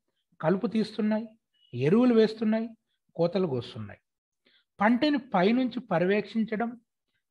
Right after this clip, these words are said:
క్రిమి సంహారకాలను చల్లడం లాంటి పనులు డ్రోన్లు చేస్తున్నాయి. హైడ్రోఫోనిక్స్, వర్టికల్ ఫార్మింగ్ లాంటి ఆధునిక వ్యవసాయ పద్ధతుల్లో అయితే అచ్చంగా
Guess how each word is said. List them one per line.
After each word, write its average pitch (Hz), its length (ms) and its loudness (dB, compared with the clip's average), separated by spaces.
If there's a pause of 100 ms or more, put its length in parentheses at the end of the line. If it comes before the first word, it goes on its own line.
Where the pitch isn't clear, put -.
(160)
క్రిమి 220 280 0
సంహారకాలను 202 920 2
చల్లడం 214 480 0 (640)
లాంటి 175 320 2
పనులు 185 400 0
డ్రోన్లు 196 540 2 (100)
చేస్తున్నాయి. 110 500 -10 (880)
హైడ్రోఫోనిక్స్, 214 1500 0 (380)
వర్టికల్ 220 580 -2
ఫార్మింగ్ 151 580 0 (200)
లాంటి 160 360 -2
ఆధునిక 214 600 2 (680)
వ్యవసాయ 190 460 4
పద్ధతుల్లో 165 720 -2
అయితే 143 340 -6 (160)
అచ్చంగా 233 600 0